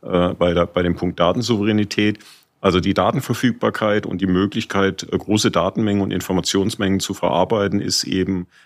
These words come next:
rapide gestiegen in den letzten, sage ich mal, eher fünf bis acht Jahren. Und da haben Unternehmen und Organisationen am Anfang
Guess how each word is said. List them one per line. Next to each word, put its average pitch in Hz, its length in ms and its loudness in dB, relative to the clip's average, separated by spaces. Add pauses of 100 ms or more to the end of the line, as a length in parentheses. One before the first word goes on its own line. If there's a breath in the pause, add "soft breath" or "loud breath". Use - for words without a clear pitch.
(120)
rapide 120 540 -2
gestiegen 120 680 0
in 107 160 0
den 98 120 2
letzten, 98 580 0
sage 92 240 0
ich 98 120 -2
mal, 90 380 0 (160)
eher 95 260 2
fünf 98 300 -2
bis - 180 -4
acht - 260 -2
Jahren. 120 360 2 (400 loud breath)
Und 98 360 2 (100)
da 85 160 2
haben 117 240 2
Unternehmen 107 600 0
und 101 140 -2
Organisationen 98 800 0
am 92 180 0
Anfang 123 640 0